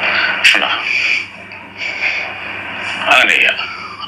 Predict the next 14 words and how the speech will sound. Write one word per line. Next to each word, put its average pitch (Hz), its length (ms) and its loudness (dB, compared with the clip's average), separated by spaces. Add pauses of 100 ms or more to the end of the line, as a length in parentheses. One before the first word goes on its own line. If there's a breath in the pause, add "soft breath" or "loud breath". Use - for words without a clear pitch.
അടുത്തത് 147 500 0 (220)
മുട്ട് 147 260 -4
മടങ്ങുന്നതിലാണ് 123 800 2
കാര്യം 85 220 6
ഇരിക്കുന്നത്. - 380 0 (880 loud breath)
രണ്ട് 135 220 4
കാലും - 580 2 (400)
മാറി 107 300 4
മാറി 87 240 4
ചെയ്യാം. - 280 0 (1300 loud breath)
ആകുന്ന 156 260 4
പോലെ 165 160 6
ചെയ്താൽ 127 200 6
മതി. - 200 -4